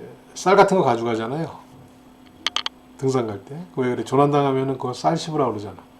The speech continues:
쌀 씹-, 이 씹는 운동이 간편하면서도 생각보다 열을 많이, 근육에 열을 많이 냅니다. 그래서 근육에 열을 많이 내기 때문에 체온 유지하기 위해서 조난당했을 때 쌀을 가져와서 씹으면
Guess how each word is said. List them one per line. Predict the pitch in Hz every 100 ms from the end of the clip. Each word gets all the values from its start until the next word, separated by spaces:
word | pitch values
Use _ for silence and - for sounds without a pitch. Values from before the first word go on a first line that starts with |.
| - - - - - - - - - -
쌀 | - 202 202
씹-, | 196 208
이 | 180 165
씹는 | - 233 240 233
운동이 | 208 196 202 196
간편하면서도 | - 147 185 196 190 185 160 160 143 165 170 165 165
생각보다 | 165 202 214 208 - 165 165 160
열을 | 127 123 131
많이, | 135 110 -
근육에 | - 156 156 160
열을 | 120 120 127
많이 | 110 107
냅니다. | 98 95 - - - - - - -
그래서 | - - 165 - - - - - - - -
근육에 | 120 120
열을 | 113
많이 | 117 113
내기 | 117 110 -
때문에 | 110 113 147
체온 | - 185 180
유지하기 | 151 135 113 110
위해서 | 95 - - - - - - - - - - - -
조난당했을 | - 120 113 104 98 -
때 | -
쌀을 | 135 139 139
가져와서 | 127 110 107 104
씹으면 | - 196 170 123